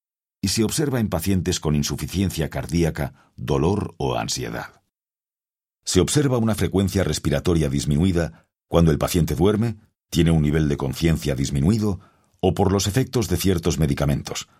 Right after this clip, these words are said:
por ejemplo, opiáceos. La disnea es la dificultad respiratoria. En los pacientes cardíacos, esto puede ser debido a un fallo del ventrículo izquierdo,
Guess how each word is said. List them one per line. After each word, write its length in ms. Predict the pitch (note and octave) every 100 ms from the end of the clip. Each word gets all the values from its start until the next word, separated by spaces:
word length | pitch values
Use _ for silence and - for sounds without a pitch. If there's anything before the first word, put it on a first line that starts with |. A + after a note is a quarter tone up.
| _ _
por 140 | A#1+
ejemplo, 340 | A1+ D2+ C2+ C#2+
opiáceos. 640 | A#1 C2+ - - - - _ _ _ _ _ _ _ _ _ _ _ _ _ _ _ _
La 160 | E2 G2+
disnea 520 | G#2 G2 C3 D3 C3
es 120 | B2+
la 100 | A2+
dificultad 600 | F#2+ F#2+ G2+ E2 C#2+ G#2
respiratoria. 920 | F2 E2 - C#2 B1 G#1 - - - _ _ _ _ _ _ _ _ _ _
En 160 | - F#2
los 140 | F#2+
pacientes 440 | F#2+ G2+ D#3+ D#3 D3
cardíacos, 720 | G#2+ G2 A#2+ A2 A#2 G#2 - -
esto 340 | B2+ - B2
puede 260 | A2+ B2 A2
ser 220 | A#2+ G2
debido 380 | F#2+ G2+ G#2 F#2
a 60 |
un 160 | F#2 G#2
fallo 340 | - G2+ G2
del 140 | F2 D2+
ventrículo 500 | C#2+ C2+ F#2+ F2 C#2
izquierdo, 560 | C2 E2+ C2+ A1 -